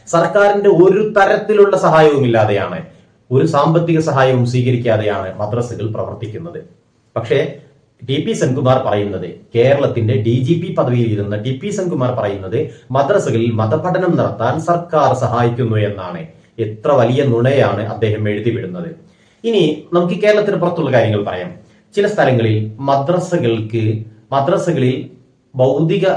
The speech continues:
വിദ്യാഭ്യാസ പ്രവർത്തനങ്ങൾ കൂടി ഉൾപ്പെടുത്തുന്നതിന്റെ ഭാഗമായി ചില സഹായങ്ങളൊക്കെ സർക്കാർ നൽകാറുണ്ടായിരുന്നു. അതെന്തിനു വേണ്ടിയാണ് നൽകുന്നത്?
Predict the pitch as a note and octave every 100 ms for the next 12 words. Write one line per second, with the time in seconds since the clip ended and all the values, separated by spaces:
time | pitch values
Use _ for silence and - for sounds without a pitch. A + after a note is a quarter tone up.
0 | - B2 A#2 C#3 B2+ C#3 C#3+ C#3 D#3 -
1 | B2+ B2 C3+ C3 B2+ B2 B2 A#2+ A#2+ B2
2 | D3+ B2+ - F3+ F3 F3 E3+ E3 D3 A2
3 | G#2 G#2 G2 G#2 C3+ - - - C3 B2+
4 | C3 - C#3+ C#3+ A#2 G#2 - - C3 -
5 | - - C3 A#2 - A#2+ A2 G#2+ A#2 A#2+
6 | G2 F#2 F2+ F2 E2 F2 - - _ _
7 | _ _ _ _ _ _ B2 A#2+ C3 E3
8 | B2 A#2 G#2+ G2+ F#2+ G2 F#2+ F2+ F2 -
9 | _